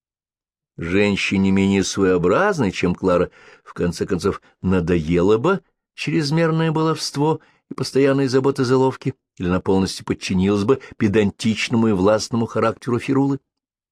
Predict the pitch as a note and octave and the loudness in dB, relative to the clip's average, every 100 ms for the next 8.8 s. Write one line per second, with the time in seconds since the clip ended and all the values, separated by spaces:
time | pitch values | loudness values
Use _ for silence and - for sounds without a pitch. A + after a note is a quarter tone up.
0 | _ _ _ - G#2 A2 G#2 - F#3+ A#3+ | _ _ _ -2 2 2 0 -2 0 2
1 | G#3+ G3+ - G#3+ - G3+ F3+ F#3+ G3 F3+ | 2 0 0 0 0 -2 0 2 2 0
2 | D#3+ E3+ D#3+ E3+ D#3+ C3 G#2 - _ _ | 0 0 0 0 2 2 0 -6 _ _
3 | _ _ _ _ _ _ - C3+ C3+ C3 | _ _ _ _ _ _ -4 2 4 4
4 | B2+ C3 C#3 C#3+ C#3+ C3 E2 F2+ F2 G2+ | 4 4 2 2 2 2 2 0 0 0
5 | F2+ F#2+ G2 G2+ F#2 G2+ - - - - | 0 2 2 2 2 0 -2 -20 -20 -6
6 | G2 G#2 G2 G2 - F#2+ G2 G2 F2+ _ | 0 2 2 0 0 0 2 2 0 _
7 | _ G2 A2 G2 A#2 A2 - A#2+ G#2 - | _ 0 0 2 2 0 0 2 2 0
8 | G#2+ F#2+ - G#2 B2+ A2 - F#2 | -2 0 0 2 2 0 0 -2